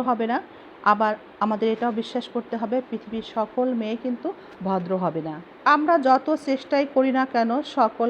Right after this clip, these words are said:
ছেলে মেয়েদেরকে ভদ্র বানানো সম্ভব না। তাই আমরা ঢালাওভাবে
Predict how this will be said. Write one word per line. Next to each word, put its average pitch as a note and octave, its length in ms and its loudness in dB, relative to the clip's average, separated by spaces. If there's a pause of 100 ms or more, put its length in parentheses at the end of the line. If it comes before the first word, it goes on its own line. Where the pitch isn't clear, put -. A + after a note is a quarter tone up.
ছেলে A3 340 -2
মেয়েদেরকে G#3 460 -2
ভদ্র G3 440 0
বানানো G3+ 400 0
সম্ভব F#3+ 500 -2
না। D3+ 120 -4 (680)
তাই D4 180 4 (120)
আমরা C4 300 2
ঢালাওভাবে C#4+ 760 2